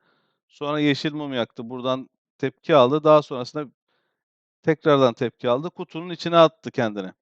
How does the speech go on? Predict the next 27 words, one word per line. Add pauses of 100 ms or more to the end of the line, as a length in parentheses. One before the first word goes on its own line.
(600)
Yani,
eee,
pardon,
altına
attı
kendini.
Burada (360)
şimdi
öncelikli
olarak
Aksen'de
takip
edeceğimiz
nokta
otuz
bir
otuz
seviyesi, (160)
otuz
bir
yirmi, (160)
pardon,
otuz
bir
yirmi
seviyesi
üzerinde